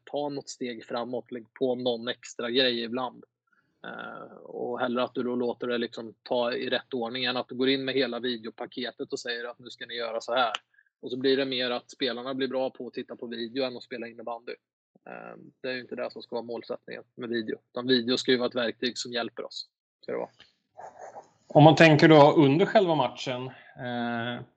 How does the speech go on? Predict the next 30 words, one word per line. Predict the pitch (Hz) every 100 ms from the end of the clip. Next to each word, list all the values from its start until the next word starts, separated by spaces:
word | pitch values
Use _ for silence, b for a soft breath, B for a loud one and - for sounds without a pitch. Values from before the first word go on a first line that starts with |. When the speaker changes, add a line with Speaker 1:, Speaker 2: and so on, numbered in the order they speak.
| b b b
Speaker 2:
hur | -
jobbar | 147 131 135
du |
med | 131 127
kommunikation | 131 123 123 127 120 131 120
där? | 135 143
Är | 131 131
du | 131 131
sån | 131 123
som | 117 127 120 - -
pratar | 135 135
väldigt | 135 135
mycket | 151 147
direkt | 135 135 -
till | 143
spelarna | - 131 123 123 123
när |
du | 123
ser | 123 151
saker, | 147 135 135 - 143
eller | 135 131
är | 127
det |
mer | 123 120
till | 123
femman | - 131 123 120 135
eller | 135 127
kedjan, | 143 123 117 127
eller | 131 123
hur? | 127 123 120 120